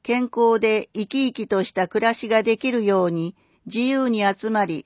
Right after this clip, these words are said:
交流することができる場所を作るため、実施場所の登録を行うとともに、実施場所の改修費用や備品等の購入費用を補助金として交付する事業のこと。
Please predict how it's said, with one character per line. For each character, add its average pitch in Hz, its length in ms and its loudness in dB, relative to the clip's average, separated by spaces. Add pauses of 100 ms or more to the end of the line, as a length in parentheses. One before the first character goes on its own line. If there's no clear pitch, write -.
(120)
交 247 220 0
流 247 200 -2
す 247 140 -4
る 240 100 -2
こ 240 140 -2
と 247 120 2
が 202 140 2
で 196 140 2
き 254 160 -4
る 214 120 2
場 175 160 2
所 220 180 0
を 226 80 4
作 - 260 -8
る 226 120 0
た 175 180 0
め、 165 220 -4 (460)
実 208 340 -4
施 247 40 -4
場 240 140 2
所 233 160 0
の 226 80 0
登 233 320 2
録 226 300 2
を 214 180 2
行 226 140 0
う 220 240 2
と 214 140 -2
と 202 140 -2
も 190 140 -2
に、 185 260 -6 (420)
実 196 200 -4
施 - 180 -6
場 240 140 4
所 233 160 -2
の 226 160 0
改 233 260 0
修 262 220 -2
費 247 200 -4
用 190 240 4
や 165 280 2 (320)
備 208 140 -4
品 262 260 2
等 262 280 2
の 196 160 0
購 262 300 0
入 254 200 2
費 247 220 -4
用 190 200 4
を 165 280 0 (180)
補 214 180 0
助 247 160 2
金 240 220 -2
と 226 180 2
し - 80 -6
て 214 220 0
交 220 220 4
付 233 200 -4
す 220 120 0
る 202 160 4
事 240 160 -2
業 202 240 2
の 156 140 -4
こ 160 160 -6
と。 - 280 -4